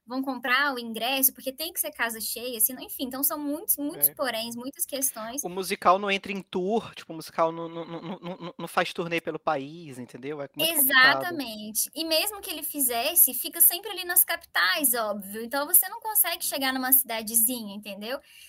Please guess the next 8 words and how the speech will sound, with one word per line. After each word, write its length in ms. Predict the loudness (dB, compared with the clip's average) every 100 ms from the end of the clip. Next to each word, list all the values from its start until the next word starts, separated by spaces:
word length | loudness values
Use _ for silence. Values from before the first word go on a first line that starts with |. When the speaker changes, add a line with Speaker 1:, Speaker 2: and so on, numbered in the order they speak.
| _
Speaker 1:
Então, 240 | 0 4
eu 200 | 6 4
conheci 440 | 0 -8 2 2 2
o 40 |
universo 440 | -8 -8 0 0
musical 640 | 0 -8 -6 0 0 0 -4
pelo 240 | 0 0 2
cinema. 640 | -2 -2 -4 -4 -4 -10